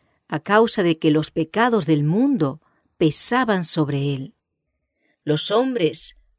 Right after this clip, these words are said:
nunca sufrirán nada semejante. Estaba padeciendo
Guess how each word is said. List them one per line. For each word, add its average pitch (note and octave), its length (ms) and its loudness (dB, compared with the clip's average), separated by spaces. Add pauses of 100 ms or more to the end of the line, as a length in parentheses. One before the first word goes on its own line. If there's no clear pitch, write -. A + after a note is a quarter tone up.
(140)
nunca D4 840 0
sufrirán G3 1120 -4
nada C4 400 -4
semejante. C#3+ 920 -8 (880)
Estaba A#3+ 360 0
padeciendo D#3+ 1000 2